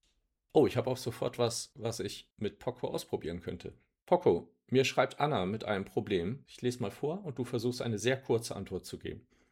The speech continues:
"Hallo Poco-Team. Ich leite ein kleines Projektteam in der Produktentwicklung. Eigentlich will ich, dass mein Team mehr Verantwortung übernimmt. Aber in unseren Weeklies läuft's immer gleich. Sobald es um Prioritäten geht, schauen alle auf mich.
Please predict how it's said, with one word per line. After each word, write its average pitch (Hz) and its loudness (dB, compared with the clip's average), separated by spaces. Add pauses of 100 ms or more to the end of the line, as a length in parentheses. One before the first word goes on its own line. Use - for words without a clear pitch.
(140)
"Hallo 220 2
Poco-Team. 90 0 (240)
Ich - -16
leite 131 2
ein 123 0
kleines 113 -2
Projektteam 98 0
in 98 -4
der 101 -6
Produktentwicklung. - -10
Eigentlich 131 -4
will 113 -4
ich, - -6 (120)
dass - -8
mein 95 -2
Team 98 -4
mehr 135 2
Verantwortung - -6
übernimmt. - -12 (180)
Aber 98 -2
in - -4
unseren 101 -4
Weeklies 175 -8 (100)
läuft's 95 -4
immer 117 0
gleich. 80 -6 (320)
Sobald 127 2
es - -4
um 127 0
Prioritäten 113 -4
geht, 101 -2
schauen 101 -4
alle 87 -4
auf - -8
mich. - -12